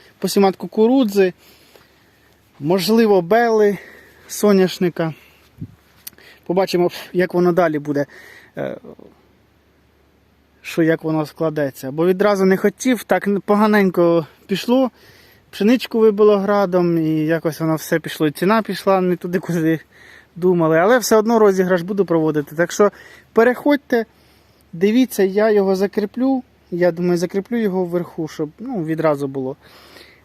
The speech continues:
А також оставлю під цим відео коментар з посиланням. І переходьте, е, прожимайте лайкоси там. За-, головний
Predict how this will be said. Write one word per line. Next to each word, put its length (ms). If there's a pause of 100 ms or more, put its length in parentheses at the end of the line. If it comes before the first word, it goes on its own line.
А 60
також 380
оставлю 340
під 180
цим 140
відео 260
коментар 580
з 60
посиланням. 800 (960)
І 160
переходьте, 920 (480)
е, 800
прожимайте 840
лайкоси 560
там. 320 (360)
За-, 600
головний 500